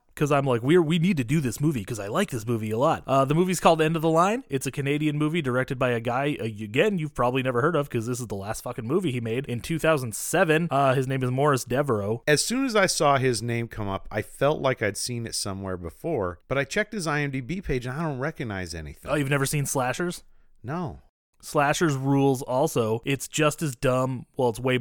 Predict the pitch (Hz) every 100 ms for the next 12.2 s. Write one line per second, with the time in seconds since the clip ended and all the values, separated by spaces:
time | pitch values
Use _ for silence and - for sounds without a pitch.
0 | 117 131 - 120 117 101 120 110 110 131
1 | 135 117 110 101 - 117 123 101 - 104
2 | 104 98 101 107 98 92 104 104 101 104
3 | 113 104 104 - 143 143 165 151 131 110
4 | - 143 135 113 120 107 101 101 - 127
5 | - 165 147 113 117 135 127 113 113 117
6 | 127 127 135 127 117 113 110 120 123 -
7 | 123 127 110 104 - 123 110 107 123 107
8 | - 113 117 - 123 113 110 110 120 120
9 | 120 110 95 117 113 104 107 110 110 104
10 | 101 - 117 147 160 113 156 151 139 123
11 | - 127 120 117 147 - 113 98 98 -
12 | 101